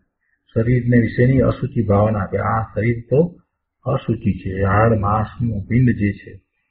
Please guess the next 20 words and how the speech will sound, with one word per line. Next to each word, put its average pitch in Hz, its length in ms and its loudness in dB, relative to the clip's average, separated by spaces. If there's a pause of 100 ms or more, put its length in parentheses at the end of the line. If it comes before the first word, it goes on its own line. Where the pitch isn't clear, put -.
(220)
જે 104 180 -10 (680)
આ 107 120 -10
મળમૂત્ર 113 600 4
શ્લેષ્મ 123 480 4 (1800)
ઘર 117 280 6
છે, 90 240 -2 (1300)
એ 120 100 6 (120)
અસુચિ 117 560 2
છે. - 200 -16 (800)
એવી 113 360 2
અસુચિ 135 540 2
આત્માને 110 480 2
હોય 104 300 4
નહીં, 170 180 4 (100)
આત્મામાં 120 580 0
એવી 110 240 0
અસુચિ 101 420 -2 (120)
હોય 101 240 0
નહીં. 80 240 -10 (1120)
આત્મા 117 500 2